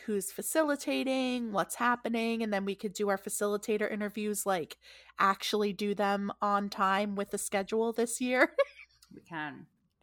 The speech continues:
Speaker 2: We can. I have, I have, there's a, there's some good ones. There's, there's a pretty big one that I'm working
Speaker 1: Ooh.
Speaker 2: on right now.
Speaker 1: Ooh.
Speaker 2: And Jeremy and I had a call earlier today, and we, like,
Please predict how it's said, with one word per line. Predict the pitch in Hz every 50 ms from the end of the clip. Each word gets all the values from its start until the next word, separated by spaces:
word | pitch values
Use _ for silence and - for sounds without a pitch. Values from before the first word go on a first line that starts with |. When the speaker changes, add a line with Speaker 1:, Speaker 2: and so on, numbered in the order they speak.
| _ _
Speaker 2:
We | 160 156 -
can. | - 160 147 135 -
I | - 165
have, | 175 185 185 185 185 - 240 - - - - _ _ _ _ _ _ -
I | - 196
have, | 202 190 196 - 175 165
there's | 202 196 185 165
a, | 170 170 165 160 156 151 - -
there's | 170 180 175 170
some | - - 175 165
good | 143 160 160 156 143
ones. | 147 139 123 117 135 151 151 185 - - - - - - - _ _ _ _ _
There's, | - 180 160 160 156 151 -
there's | - 180 175 165
a | 160
pretty | - - 311 330 349
big | - - 247 262 233 208
one | 170 160 139 110 - - - 170 - _ _ _ _ _ _ _ _ _ _ _ _ _ _ _ _ _ _ -
that | 170 165
I'm | 160 208 220
working | 294 339 330 - - 151
Speaker 1:
Ooh. | 143
Speaker 2:
on | 131 120 135
right | 123 101 78 - -
now. | - 76 60 57 - 175 - _ _ _ _ _ _ _ _ _ _ _ _ _ _ -
Speaker 1:
Ooh. | 226 220 254 370 - - - - - 208 - _ _ _ _ _ _ _ -
Speaker 2:
And | 170 165 165 160 160 160 160 160 160 165 160 165 165 - - - _ _ _ _ _ _ _ _ _ _ _ _ _ _ _ _ _ _ _ _ _ _ _ _ _ -
Jeremy | - 196 196 196 202 202 214
and | 214 202
I | 202 202
had | 202 202
a | 196
call | 196 - - - 208 196 196 - -
earlier | 190 190 185 185 185 180
today, | 165 160 156 180 185 190 196 214 226 226 190
and | 185 180 175
we, | 170 170
like, | 170 160 151 151 - -